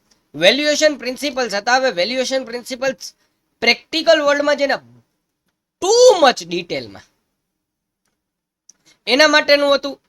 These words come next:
પછી રિસ્ક અને રિટર્નનું, આપણે કેમ રિસ્ક રિવોર્ડ રેશિયો ફોલો કરીએ છીએ મની મેનેજમેન્ટ પ્રમાણે, એમ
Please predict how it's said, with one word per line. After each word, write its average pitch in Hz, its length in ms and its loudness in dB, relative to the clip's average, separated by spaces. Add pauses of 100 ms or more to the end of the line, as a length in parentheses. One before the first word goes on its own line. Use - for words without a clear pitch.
પછી 247 520 -2
રિસ્ક 220 320 -6
અને 262 160 -2
રિટર્નનું, 262 560 -4 (260)
આપણે 285 260 2
કેમ 302 180 2
રિસ્ક 254 260 -4
રિવોર્ડ 254 280 -4
રેશિયો 233 280 -4
ફોલો 202 280 -6
કરીએ 190 260 -8
છીએ 185 160 -8
મની 185 360 0
મેનેજમેન્ટ 180 580 0
પ્રમાણે, 123 360 -14 (840)
એમ 285 300 2